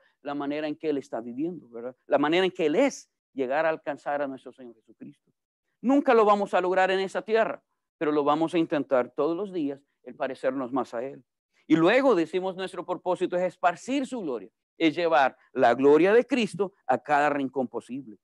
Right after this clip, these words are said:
Eh, la misión de nuestra iglesia, la declaración de misión de nuestra iglesia es, existimos para glorificar a Dios con nuestras vidas en el cumplimiento integral, intencional e intensivo de la Gran Comisión,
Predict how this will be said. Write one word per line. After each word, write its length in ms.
Eh, 520
la 160
misión 480
de 100
nuestra 320
iglesia, 380
la 100
declaración 720
de 200
misión 360
de 80
nuestra 320
iglesia 460
es, 120
existimos 580
para 220
glorificar 500
a 80
Dios 340
con 180
nuestras 360
vidas 460
en 120
el 100
cumplimiento 680
integral, 720
intencional 840
e 60
intensivo 640
de 80
la 80
Gran 220
Comisión, 600